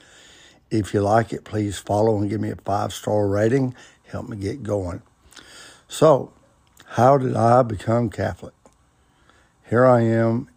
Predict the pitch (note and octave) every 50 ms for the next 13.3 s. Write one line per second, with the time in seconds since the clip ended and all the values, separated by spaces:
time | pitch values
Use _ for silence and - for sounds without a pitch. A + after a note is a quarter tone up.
0 | _ - G2 F#2 F2 F2 E2+ E2+ - _ _ _ _ _ _ _ - B2 A#2 A2+
1 | F#2 - _ - A2+ A2+ A2+ A2+ A#2 A#2+ A2 F#2 F2 F#2+ A2+ A2 G#2+ G#2+ G#2+ G#2
2 | F#2 F2 - _ _ _ _ _ _ _ _ _ _ _ _ _ _ _ _ -
3 | G2 F#2+ G2+ G2+ G2 F#2+ F#2+ F#2+ G2 G#2 - _ _ _ _ _ _ _ _ _
4 | _ _ _ _ _ _ _ - F2 E2+ E2+ - - F2+ F2 F2 F#2 E2 F2 F#2
5 | E2 D#2 D2+ E2 - _ _ _ - F#2+ F#2 F2 - G#2 G#2 A#2+ - - - -
6 | - G2+ F#2 F#2 F#2 F#2+ F2+ - - - _ _ _ _ _ _ _ _ _ -
7 | _ _ _ _ _ - G2+ G2+ G#2 F#2 - A2+ G#2 G2+ G2+ A#2+ C#3 C#3 A#2 A2+
8 | A2+ A#2 A#2 - - - _ _ _ _ _ - A#2 A2+ - - - - B2+ G#2+
9 | G#2 G2 F2+ G2+ A2 - B2+ - - F2+ F#2 - - A#2 G2+ F#2 F#2 G2+ G2+ G2+
10 | G2 F#2 - - F#2+ F#2+ F#2+ F#2+ F#2 E2+ - F2 F2 - - G2+ G2 G2 - -
11 | _ _ _ _ - - - - _ _ _ _ _ - - A#2 A#2 A2 A2 G2+
12 | - - - - _ _ _ _ _ _ _ _ - - - _ _ _ _ _
13 | _ G#2 F2 E2+ E2+ E2+